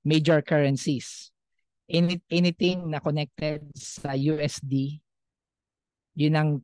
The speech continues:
mga major na currency pairs. Kaya ti-, kung makikita natin dito, Euro U S D, U S D J P Y,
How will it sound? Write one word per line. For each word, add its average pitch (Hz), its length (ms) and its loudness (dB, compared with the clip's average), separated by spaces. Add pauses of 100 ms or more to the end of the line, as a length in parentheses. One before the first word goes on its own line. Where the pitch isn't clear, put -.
(120)
mga 147 240 -2
major 131 440 -2 (1000)
na 127 540 -4 (100)
currency 156 380 0
pairs. - 580 -10 (220)
Kaya 135 200 -2
ti-, - 120 -10
kung 147 200 -2
makikita 139 320 -2
natin 135 320 -2
dito, 131 320 -8 (320)
Euro 135 240 0
U 127 240 -4
S 139 160 -8
D, 143 240 -2
U 123 80 -2
S 123 160 -10
D 123 80 -8
J 127 240 -4
P 151 160 -4
Y, 139 400 -6